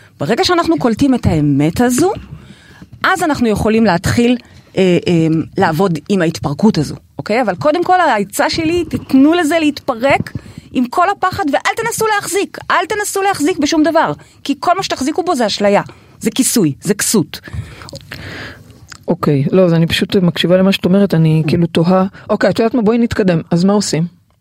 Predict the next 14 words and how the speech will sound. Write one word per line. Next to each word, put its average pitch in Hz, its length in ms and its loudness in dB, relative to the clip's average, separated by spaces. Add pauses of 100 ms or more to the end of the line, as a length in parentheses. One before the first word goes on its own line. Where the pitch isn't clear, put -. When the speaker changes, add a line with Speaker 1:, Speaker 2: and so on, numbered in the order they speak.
Speaker 2:
איך 269 200 2
בכל 233 360 0
זאת 285 260 0 (180)
מתחזקים 202 720 0
בתוך 208 300 0
ההתפרקות 196 600 2
הזו? 156 220 4
כי - 60 -2
ההתפרקות 180 440 0
הזאת 277 240 2
היא 262 180 2
קשה 240 560 0
מ-, 190 60 2
Speaker 1:
מאוד. 170 280 2